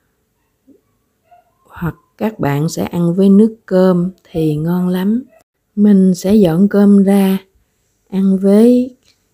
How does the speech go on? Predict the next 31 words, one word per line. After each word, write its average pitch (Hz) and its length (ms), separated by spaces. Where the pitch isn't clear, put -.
canh 196 440
nữa 180 140
nè. 175 360
Canh 190 340
mồng 160 280
tơi 185 360
nấu 196 240
tôm 190 380
mình 160 280
đã 151 220
chia 190 220
sẻ 160 260
đến 208 200
các 233 200
bạn 160 300
rồi, 156 460
và 151 280
đĩa 151 300
cà 151 220
tím 240 400
nhồi 151 300
thịt. - 180
Thịt - 240
thì 170 120
mình 156 220
đã 156 160
có 214 260
sẵn, 180 460
mình 156 580
nhồi 151 320
vào 151 520